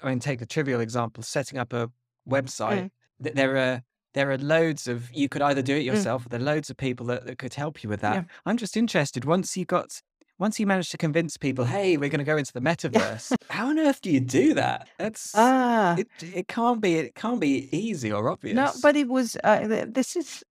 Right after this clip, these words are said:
Speaker 2: this is, this was serendipity at, at its purest. The Finnish Innovation Fund, Sitra.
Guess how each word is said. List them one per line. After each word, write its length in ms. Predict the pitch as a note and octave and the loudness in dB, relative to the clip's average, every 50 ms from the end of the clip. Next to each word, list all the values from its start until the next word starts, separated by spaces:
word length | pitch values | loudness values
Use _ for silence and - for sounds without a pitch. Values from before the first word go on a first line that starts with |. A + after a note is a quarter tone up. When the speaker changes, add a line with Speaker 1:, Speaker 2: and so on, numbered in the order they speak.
| _ - | _ -2
Speaker 2:
this 220 | G#3+ A#3 - - | 0 0 0 2
is, 180 | G#3 G3+ - - | 0 -2 0 2
this 220 | G#3 A3 A3 - | 2 2 2 2
was 100 | A3+ G#3 | 0 -2
serendipity 1000 | - - A3 G3+ G3 F3 E3+ D#3+ E3+ - - E3 - D#3+ - - D3 - - - | 0 4 4 4 4 4 2 0 -2 -2 -2 -4 -2 -2 -2 -2 -2 -4 -2 0
at, 200 | D3+ D3+ - - - | 0 0 0 0 -2
at 140 | E3+ E3 | -4 -4
its 140 | D#3+ D#3 - | -4 -6 -8
purest. 600 | - - A3 F#3 D#3 - - E3 - - - - _ _ _ _ _ _ _ _ - | -6 -4 -2 -2 -2 -4 -6 -10 -14 -16 -16 -18 _ _ _ _ _ _ _ _ -12
The 80 | E3+ | -6
Finnish 460 | E3+ - B3 A#3 A#3 A3+ - - - - - - - | 2 4 4 6 4 4 2 -2 -6 -8 -10 -4 0
Innovation 540 | G#3 G#3 G3+ F#3 F#3+ F3 - - F3+ E3+ | 2 2 4 4 2 0 0 -2 -2 -2
Fund, 240 | D#3 - E3+ E3 D#3 | -2 -2 -2 -2 -2
Sitra. 400 | - - F#3+ F3 - - - - | -2 -4 -4 -4 -4 -6 -8 -8